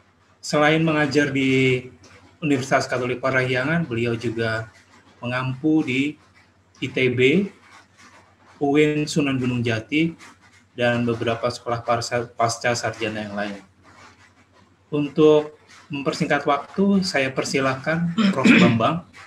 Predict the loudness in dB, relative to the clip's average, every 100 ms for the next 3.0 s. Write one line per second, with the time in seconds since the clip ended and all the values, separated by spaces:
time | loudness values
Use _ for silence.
0 | -20 -20 -18 -14 -6 -6 -4 -2 0 0
1 | 0 0 -2 -4 -4 -4 -2 0 0 -2
2 | -4 -4 -6 -6 -8 -6 -6 -8 -10